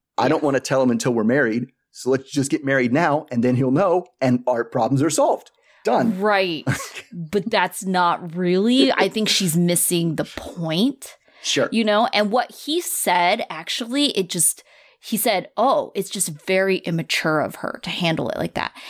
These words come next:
Speaker 2: And I, y-, it just really kinda clicked with me, you know? It's like, oh, she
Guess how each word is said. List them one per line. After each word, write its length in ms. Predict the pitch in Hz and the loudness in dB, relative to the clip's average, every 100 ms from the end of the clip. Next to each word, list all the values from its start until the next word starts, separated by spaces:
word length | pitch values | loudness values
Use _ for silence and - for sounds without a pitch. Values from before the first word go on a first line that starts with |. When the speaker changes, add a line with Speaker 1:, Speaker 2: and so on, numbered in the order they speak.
| - | -8
Speaker 2:
And 160 | - - | -6 -2
I, 340 | 247 294 285 - - | 0 0 -2 -6 -16
y-, 200 | - 233 - | -4 -2 0
it 180 | 262 254 | -2 0
just 260 | 220 - - | 0 0 2
really 380 | 196 294 302 | 2 4 2
kinda 300 | 247 - 208 | -2 0 -2
clicked 360 | 180 - 202 - | -2 -6 -6 -4
with 160 | 180 - | -6 -4
me, 220 | 131 135 | -4 -2
you 60 | |
know? 200 | 165 165 | 0 0
It's 200 | 165 - | 0 -2
like, 200 | 160 151 - | -2 -2 -2
oh, 80 | 233 | 0
she 180 | - | 0